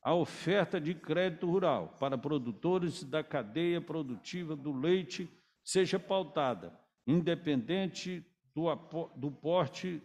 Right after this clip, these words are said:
do estabelecimento rural, por taxas de juros baixas e acessíveis.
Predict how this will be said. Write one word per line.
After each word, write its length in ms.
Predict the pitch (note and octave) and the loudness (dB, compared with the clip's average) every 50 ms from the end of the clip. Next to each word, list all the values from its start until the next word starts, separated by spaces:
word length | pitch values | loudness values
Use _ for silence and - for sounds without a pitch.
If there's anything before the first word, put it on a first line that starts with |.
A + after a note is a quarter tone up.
| _ - | _ -4
do 160 | A#2+ D#3+ F#3+ | 0 2 2
estabelecimento 1040 | E3+ - - E3+ D3+ D#3+ D#3 D#3 - - - D3 D#3 F#3+ G3 E3+ B2 - - - - - - _ - | 2 0 -2 -4 -4 -2 -4 -4 -4 -4 -2 2 4 6 6 6 4 2 -2 -18 -20 -20 -20 _ -4
rural, 680 | C3 D#3 D3+ D3 C#3 A#2 E2+ - - - - _ _ _ _ _ _ _ _ _ _ - | -2 0 2 2 2 2 -2 -4 -12 -20 -20 _ _ _ _ _ _ _ _ _ _ -10
por 120 | - B2+ | -8 -8
taxas 640 | G2+ - - E3 F3 F#3 E3+ - - F3+ D#3 B2+ - | -8 -6 -2 0 0 0 0 0 -2 -4 -4 -6 -6
de 160 | - C#3+ C#3 | -6 -6 -4
juros 580 | B2 G2 A2+ D3 F3 F3 E3+ E3+ D#3 - - - | -4 -4 -4 -2 0 0 0 0 -2 -2 -6 -12
baixas 680 | - - - - D3 D#3+ E3+ E3+ E3 - E3 C#3+ B2+ D3 | -16 -14 -4 -2 0 0 0 0 -2 -4 -4 -2 0 0
e 60 | D#3+ | 0
acessíveis. 800 | D3 - - D#3 B2+ - - D3+ D3 A2 - - - - - | 0 0 0 -2 -2 0 0 0 0 0 -2 -8 -16 -20 -20